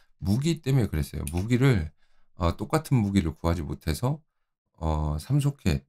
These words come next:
클러 무기를, 똑같은 무기를 구하지 못-, 못해서, 구하지 못해서,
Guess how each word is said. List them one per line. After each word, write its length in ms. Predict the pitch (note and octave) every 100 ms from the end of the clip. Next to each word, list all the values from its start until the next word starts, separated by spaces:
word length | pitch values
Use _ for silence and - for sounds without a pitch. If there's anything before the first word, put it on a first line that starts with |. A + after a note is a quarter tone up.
| _ _ _
클러 360 | - C#3+ C#3+ A#2
무기를, 540 | F2 F2+ F2 G2+ F2+
똑같은 360 | - B2+ - B2+
무기를 320 | A2+ G2+ F2
구하지 400 | - G2+ F#2+ F2
못-, 220 | D2+ C#2+ _
못해서, 720 | - F#2 G2 A2 G2 A2+ D#2+ C2+ _ _ _ - - -
구하지 280 | F#2+ F#2+
못해서, 580 | E2+ E2 D#2+ D2+ C3 D3+